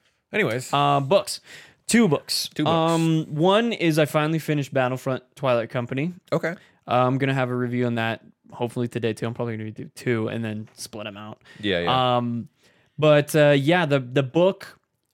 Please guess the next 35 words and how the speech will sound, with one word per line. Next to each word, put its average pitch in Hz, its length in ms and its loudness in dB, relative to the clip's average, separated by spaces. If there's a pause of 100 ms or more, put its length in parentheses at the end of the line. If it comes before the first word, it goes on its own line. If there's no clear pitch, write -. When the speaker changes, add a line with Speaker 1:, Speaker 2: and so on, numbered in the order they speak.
(120)
Speaker 2:
I 135 140 0
need 180 260 0
to 226 180 -4
let 175 200 4
everyone 135 640 0
know 120 340 2
as 120 180 -8
a 113 60 -6
P - 320 -4
S 135 220 -2
A 123 360 0
that 123 220 -2
the 113 80 -8
first 151 480 -4
one 131 300 -4
hundred 147 360 -4
and - 180 -8
about 117 260 -2
fifty 151 400 -6
pages 160 720 -6 (340)
are 135 120 -4
hard 123 480 -6
to 135 140 -4
read. 104 340 -8 (360)
The 135 80 -2
book 175 160 0
is 156 120 0
not 139 280 -2
gonna 139 140 -2
catch 123 240 -2
your 101 100 -6
interest - 340 -10
for - 140 -14
a - 60 -14
while. - 360 -18